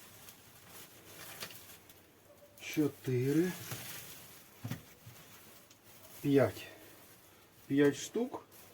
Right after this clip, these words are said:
тут у нас. Так, ну, п'ять штук. Тихо, тихо, а ну не вилазь. Трішки даємо,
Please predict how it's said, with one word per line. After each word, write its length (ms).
тут 240
у 40
нас. 380
Так, 160
ну, 160
п'ять 280
штук. 340
Тихо, 260
тихо, 340
а 80
ну 40
не 200
вилазь. 420
Трішки 400
даємо, 460